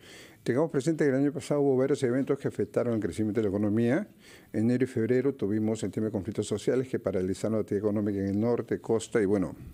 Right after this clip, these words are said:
afectó al país. Eh, en marzo y abril tuvimos los efectos de inundaciones, Yaku, ¿no? Entonces, efectos que, eh, por el, dado el efecto rebote que no había este año.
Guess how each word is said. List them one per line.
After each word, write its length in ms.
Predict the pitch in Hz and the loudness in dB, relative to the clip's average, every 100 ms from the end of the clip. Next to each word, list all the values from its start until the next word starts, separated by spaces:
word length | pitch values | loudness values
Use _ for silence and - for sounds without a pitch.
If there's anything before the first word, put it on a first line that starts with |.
| - | -12
afectó 340 | - 98 - | -6 -4 -2
al 80 | 98 | -2
país. 520 | 113 143 117 - - _ - - - - - | 0 0 0 -6 -12 _ -20 -20 -18 -18 -6
Eh, 400 | - 117 120 117 113 | -2 0 2 2 2
en 80 | 107 | 2
marzo 280 | 127 120 | 2 2
y 20 | 113 | 2
abril 160 | 123 | 2
tuvimos 320 | 123 110 113 | 0 0 0
los 160 | 104 101 | 0 -2
efectos 300 | 95 110 117 | -2 -2 0
de 40 | |
inundaciones, 880 | 107 104 98 - 165 135 127 - - - - | 0 0 0 0 0 2 0 -4 -12 -18 -8
Yaku, 520 | 101 123 139 - 113 - - - | 0 2 0 -2 -8 -8 -16 -12
¿no? 180 | - 123 | -2 0
Entonces, 380 | 147 139 139 139 | 2 0 0 -2
efectos 540 | 120 139 135 - 156 | 0 0 0 -2 -4
que, 260 | - 120 104 | -2 -2 -2
eh, 360 | 104 107 104 - - - - | -2 -2 -2 -6 -18 -20 -8
por 140 | - 107 | -4 -2
el, 100 | 104 | 0
dado 200 | 135 147 | 2 2
el 60 | |
efecto 280 | 131 135 139 | 2 2 0
rebote 240 | 123 127 117 | 0 2 0
que 60 | |
no 60 | 113 | 2
había 180 | 123 127 | 2 0
este 220 | - 135 | 0 0
año. 280 | 110 131 | 0 -2